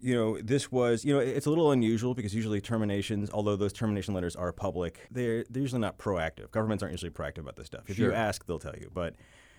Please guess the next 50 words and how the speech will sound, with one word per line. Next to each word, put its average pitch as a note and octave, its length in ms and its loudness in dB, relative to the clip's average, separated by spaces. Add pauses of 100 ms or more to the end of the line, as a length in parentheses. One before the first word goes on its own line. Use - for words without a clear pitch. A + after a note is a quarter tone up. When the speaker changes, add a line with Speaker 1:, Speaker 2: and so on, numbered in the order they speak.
(300)
Speaker 1:
um, G2 560 2
and C#3 380 2
that C#3+ 180 4
was D#3 160 -2
kind C#3 300 0
of, B2 420 0
you B2 120 -2
know, A2+ 180 4
the G#2+ 160 4
D A2+ 160 2
A's A#2+ 160 2
office A2+ 260 -2
at G2 60 -8
the - 80 -12
time, B2 520 -2
again, G2 260 0
February F#2 440 0
twenty F2+ 200 -4
nineteen, F2+ 340 -4
said, F2 340 -4 (520)
"We're G#2 540 2 (100)
evaluating B2+ 720 2
this A#2 240 2
along G2+ 340 2
with F2+ 100 -4
W E2+ 240 -2
P D#2+ 180 -6
D A#2+ 220 0
to G#2+ 80 -2
say F#2 340 -6
how G2+ 160 -6
many F2 180 -4
cases A#2+ 440 -4
are G2+ 100 0
affected." F#2+ 600 -4
And D#3 100 0
then G3 80 2
we G#3+ 80 0
really F3 220 2
didn't C#3 180 -2
hear B2 240 0
anything A#2 340 -2
else E2+ 200 -6
about F3 320 -2
it. - 180 0 (480)
Flash C3 320 -4
forward B2 320 2
to, A2 140 -2
I - 20 0
believe, G2+ 260 0